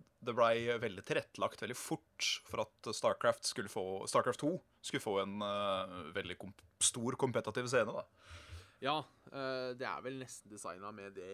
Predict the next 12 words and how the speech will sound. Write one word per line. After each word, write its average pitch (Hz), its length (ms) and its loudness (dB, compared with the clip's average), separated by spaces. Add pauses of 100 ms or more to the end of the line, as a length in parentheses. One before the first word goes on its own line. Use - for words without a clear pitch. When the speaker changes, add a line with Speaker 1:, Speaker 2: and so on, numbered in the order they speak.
Speaker 2:
i 95 140 -14
tanken, 113 480 -14
tror 180 200 -8
jeg. 208 80 -8 (120)
Speaker 1:
Ja. - 140 -2 (500)
Speaker 2:
Eh, 120 280 -14
Speaker 1:
Blizzard 131 400 0
er 220 80 4
Speaker 2:
spesielt - 20 -4
Speaker 1:
gode 208 220 -4
Speaker 2:
mot 107 80 -10
Speaker 1:
der, 143 280 8